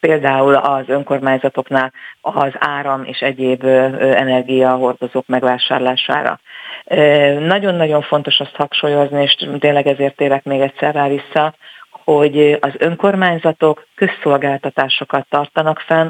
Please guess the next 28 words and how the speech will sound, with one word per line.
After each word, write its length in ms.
ami 420
annak 320
a 60
településnek, 720
az 100
adott 280
településnek 720
a 220
lakóit 680
szolgálja. 600
Ha 100
egy 140
önkormányzatnak 880
nincs 260
pénze, 560
akkor 300
nem 180
működik 520
tisztességesen 840
az 120
óvoda, 500
a 60
bölcsőde, 680
a 140
közvilágítás, 1080
a 60
hulladékszállítás, 1300
a 420